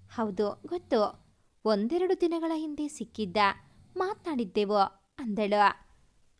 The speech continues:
ಇಷ್ಟು ಪ್ರೀತಿಸುತ್ತಿದ್ದ ಪ್ರಿಯಾ ನಕುಲ್ಗೆ ಹೇಗೆ ದೂರವಾದಳು? ನಕುಲ್ ಇವಳ ಪ್ರೀತಿಯನ್ನು ಒಪ್ಪಲಿಲ್ಲವಾ? ಇಲ್ಲ, ಇವರ ಫ್ಯಾಮಿಲಿ ಒಪ್ಪಲಿಲ್ವಾ? ಇಷ್ಟಕ್ಕೂ ಪ್ರಿಯಾ ತನ್ನ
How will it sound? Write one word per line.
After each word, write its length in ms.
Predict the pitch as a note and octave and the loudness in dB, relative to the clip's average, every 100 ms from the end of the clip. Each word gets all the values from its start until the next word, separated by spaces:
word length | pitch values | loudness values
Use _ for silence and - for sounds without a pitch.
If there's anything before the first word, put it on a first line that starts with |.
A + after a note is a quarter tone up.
| _ _ _ - _ _ - | _ _ _ -20 _ _ -6
ಇಷ್ಟು 300 | A3+ - F4 | -6 -4 -4
ಪ್ರೀತಿಸುತ್ತಿದ್ದ 760 | F4+ E4+ F4+ E4 E4 - D4+ D4+ C#4+ | 0 0 0 -4 -8 -6 -6 -6 -8
ಪ್ರಿಯಾ 420 | C#4 C4+ C4+ C4+ - _ F4+ | -4 -4 -4 -6 -14 _ -4
ನಕುಲ್ಗೆ 520 | F#4+ - A4 F#4 F4+ | -2 2 2 2 -2
ಹೇಗೆ 400 | C#4 B3+ F4 F4 | 0 -2 -2 -2
ದೂರವಾದಳು? 840 | D#4 D4 C4+ C4 C4+ C#4 D4+ - _ - _ _ _ _ _ G#3+ | -2 -4 -6 -8 -6 -6 -6 -12 _ -20 _ _ _ _ _ -2
ನಕುಲ್ 480 | G#3 F#3+ - D#4 D#4 | -2 -2 -2 -4 -2
ಇವಳ 220 | D#4+ D#4 | -2 -2
ಪ್ರೀತಿಯನ್ನು 720 | D#4 A#3+ A#3+ E4+ E4 D4+ D4+ D#4 | -2 -4 -4 -2 -4 -4 -6 -6
ಒಪ್ಪಲಿಲ್ಲವಾ? 1000 | A3+ - D#4+ C#4+ G#3+ A3 G3+ G3 - - - - - - - - | -8 -6 -6 -4 -4 -2 0 -2 -4 -18 -20 -20 -20 -20 -12 0
ಇಲ್ಲ, 200 | F#4 F4+ F4+ F4+ _ - _ - | 2 2 0 -6 _ -20 _ -2
ಇವರ 220 | F#4+ F#4+ F#4+ | 0 2 0
ಫ್ಯಾಮಿಲಿ 480 | F4+ A#3 B3 F4 F#4+ | 0 -2 0 0 0
ಒಪ್ಪಲಿಲ್ವಾ? 880 | E4+ - D#4+ D#4+ D4 E4 D#4+ D#4+ - _ - - - _ - _ - | -2 -2 -2 -2 -2 -2 -4 -6 -18 _ -20 -20 -20 _ -20 _ -8
ಇಷ್ಟಕ್ಕೂ 600 | F#3 - - D#4 - D4+ | -6 -6 -6 -6 -6 -8
ಪ್ರಿಯಾ 420 | - D4 D4+ D4 _ - | -2 -2 -2 -4 _ -4
ತನ್ನ 200 | G4 | -2